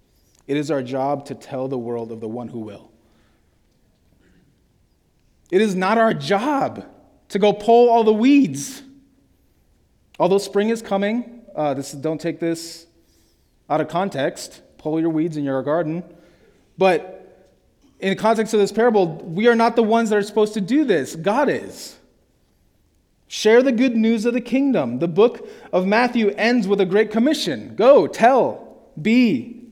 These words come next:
make disciples. Of who? This, I think. Share the good news.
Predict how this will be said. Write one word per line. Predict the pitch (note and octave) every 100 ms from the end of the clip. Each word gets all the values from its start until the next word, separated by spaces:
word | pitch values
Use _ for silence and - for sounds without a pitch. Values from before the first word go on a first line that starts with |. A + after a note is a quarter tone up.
| -
make | G#3 G#3+
disciples. | B3 A3+ A3+ A3 C#3 G#2+ - - _ _ _ _ _ _ _ _ _ _ _ _ _ _ _ _ _ _ _ _ _ _ _ _ _ -
Of | F3
who? | G3 A#3+ C3 - - - - _ _ _ _ _ _ _ -
This, | D3+ A3 - - -
I | D#3
think. | - B3+ - - - - _ _ _ _ _ _ _ _ _ _ _ _ _ _ _ _ _ _ _ _ _ _ _
Share | - D#3+ G3
the | G3
good | G#3+
news. | G#3 A3+ A#2+ - -